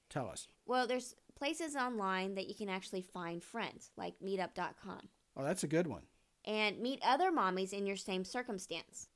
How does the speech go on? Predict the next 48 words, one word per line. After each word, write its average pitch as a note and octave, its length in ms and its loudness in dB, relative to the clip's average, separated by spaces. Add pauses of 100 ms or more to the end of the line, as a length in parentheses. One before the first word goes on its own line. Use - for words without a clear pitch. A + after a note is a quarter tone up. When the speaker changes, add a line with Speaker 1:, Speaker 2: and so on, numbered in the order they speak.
(120)
Speaker 1:
Right. D#3 400 4 (240)
Now, G#3 80 -2
Speaker 2:
And G#3 120 6
Speaker 1:
you've A#3+ 180 8
done G#3 220 10
this. - 320 -2
Speaker 2:
Yeah, D4+ 280 0
I've G3+ 200 2
done D4+ 200 2
this. G3 240 0
And G#3 120 -2
so B3 80 -4
you A#3+ 120 0
get D4 140 0
to E4+ 80 -2
know D4 140 0
these C4+ 160 -2
other A3 160 2
moms A3 460 2
and G3 180 -2
get A3+ 160 0
to G3 280 0
develop A#3 320 6
some F#3+ 240 0
really C4+ 280 0
great A3 320 2
friendships B3 680 -2
to - 80 -20
where A#3 120 2
you A#3 120 0
both A#3+ 280 0
trust C#4+ 360 -2
each C4+ 180 -4
other F#3+ 200 4
and G3 220 -2
you F#3+ 60 -4
can G3 180 -4
leave, A#3 260 -2 (400)
you B3 60 -4
know, A#3 120 2
trade D4 360 0
off. A#3 340 4 (100)
Speaker 1:
It's F3+ 140 -2
like F#3 120 2
a F3+ 40 4
support G3+ 440 2
network. - 380 -16 (440)
Speaker 2:
Exactly. E4 720 -2